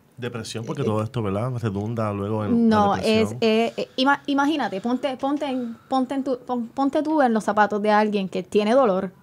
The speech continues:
Speaker 1: Ujú.
Speaker 2: que siempre tiene dolor, que a veces lo tiene en un lado, que a veces lo tiene en otro, que no te saben diagnosticar qué es. Muchas veces, mientras el diagnóstico sucede,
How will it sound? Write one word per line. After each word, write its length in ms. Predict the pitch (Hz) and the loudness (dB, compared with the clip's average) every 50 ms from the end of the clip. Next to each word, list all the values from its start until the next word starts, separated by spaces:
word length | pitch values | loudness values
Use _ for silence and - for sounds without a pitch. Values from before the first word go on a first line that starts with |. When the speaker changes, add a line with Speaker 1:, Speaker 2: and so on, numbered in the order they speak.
| - | -12
Speaker 1:
Ujú. 200 | 110 101 104 117 | -10 -8 -8 -8
Speaker 2:
que 140 | 120 - 175 | -8 -8 -10
siempre 480 | - - - - 240 294 320 339 302 262 | -10 -8 -2 2 2 4 4 4 2 2
tiene 160 | 226 214 202 | 2 2 0
dolor, 360 | 185 180 170 175 175 - 175 - - - - - - _ _ | 0 -2 -2 -2 -4 -4 -8 -10 -16 -20 -20 -20 -20 _ _
que 80 | - 196 | 2 2
a 40 | 180 | 4
veces 260 | 185 208 214 294 277 | 4 4 4 2 2
lo 140 | 262 247 233 | 2 2 2
tiene 200 | 220 220 233 247 | 2 0 0 2
en 40 | 247 | 2
un 180 | 247 226 202 | 4 4 6
lado, 360 | 196 196 190 190 180 185 190 180 | 6 6 6 4 4 2 -2 -2
que 80 | 185 | -2
a 40 | - | -2
veces 200 | 196 208 220 254 | -4 -2 -4 -4
lo 120 | 254 262 254 | -2 -2 -2
tiene 200 | 269 262 262 262 | 0 0 0 2
en 120 | 262 247 | 2 4
otro, 440 | 220 208 190 202 185 185 202 202 - - _ - - _ _ _ _ _ | 2 2 2 0 -2 -2 -2 -4 -8 -14 _ -20 -20 _ _ _ _ _
que 120 | - 202 190 | 0 0 0
no 320 | 190 190 196 202 226 262 | 2 0 0 2 2 2
te 120 | - 349 320 | 2 2 2
saben 300 | - 339 311 285 277 262 | 4 4 4 4 4 4
diagnosticar 720 | 240 226 214 226 226 202 - 226 208 - 208 214 208 196 | 4 4 4 4 2 0 -2 -4 -2 0 0 0 0 0
qué 380 | - - 220 202 185 185 185 | 0 0 0 0 0 0 0
es. 140 | 214 202 - - - - - - _ _ - | -2 -2 -4 -10 -20 -20 -20 -20 _ _ -6
Muchas 280 | 202 196 - 226 208 | -2 0 2 2 2
veces, 340 | 202 214 247 254 330 330 311 - - - _ _ _ _ _ _ _ _ _ | 2 0 -2 0 -2 -2 -4 -6 -12 -18 _ _ _ _ _ _ _ _ _
mientras 600 | - 214 214 214 202 196 190 196 196 190 196 190 - | -2 -2 0 0 -2 -2 -2 0 0 0 0 -2 -4
el 220 | - 202 190 190 180 | -4 -2 -2 -2 -2
diagnóstico 640 | 190 180 180 180 185 185 185 - 247 233 233 247 247 | -2 -4 -4 -4 -4 -6 -6 -6 -4 -2 0 0 0
sucede, 640 | 247 - 254 240 - 233 226 214 214 240 277 339 | 0 -2 -4 -2 0 0 0 2 0 0 -2 -2